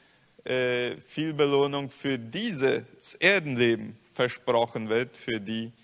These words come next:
die all diese Dinge verlassen müssen, um Jesus nachzufolgen. Also es lohnt sich schon hier,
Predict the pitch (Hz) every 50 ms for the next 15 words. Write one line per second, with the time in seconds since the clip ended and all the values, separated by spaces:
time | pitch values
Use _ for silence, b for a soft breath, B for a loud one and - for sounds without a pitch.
0 | b b b b b b - 120 - - 135 139 143 131 131 123 120 127 113 107
1 | 135 139 131 120 113 - - 110 107 107 107 107 107 - - - 107 104 104 104
2 | - - 120 117 - - 107 104 101 104 104 101 95 104 101 - - - - 110
3 | 107 107 107 - - 104 101 - - 101 101 - - - - - B B B B
4 | B B B B - 135 139 160 165 - - 170 196 214 214 185 - 175 147 -
5 | - 170 170 151 147 202 220 151 127